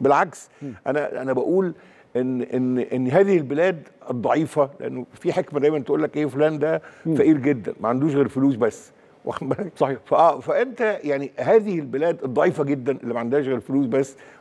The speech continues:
Speaker 1: واخد بالك؟ جزء من ضعفها هو قوه مصر ايضا. يعني احنا يعني مفترض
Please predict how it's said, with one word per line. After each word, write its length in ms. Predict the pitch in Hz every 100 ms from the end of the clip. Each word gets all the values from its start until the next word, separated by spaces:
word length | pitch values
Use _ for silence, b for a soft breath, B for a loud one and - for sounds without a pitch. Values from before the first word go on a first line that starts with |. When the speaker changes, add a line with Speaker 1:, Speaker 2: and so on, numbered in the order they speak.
| -
Speaker 1:
واخد 140 | 123
بالك؟ 180 | 143 160 B -
جزء 300 | 196 247 226
من 160 | 170
ضعفها 320 | 156 156 - 214
هو 360 | 202 185 170 - _
قوه 240 | - 208 -
مصر 260 | 190 202 - -
ايضا. 300 | 233 143 98 -
يعني 260 | 123 120 123
احنا 360 | 180 190 185 175 B B B B 127
يعني 320 | 123 123 -
مفترض 640 | 113 135 - - 196 190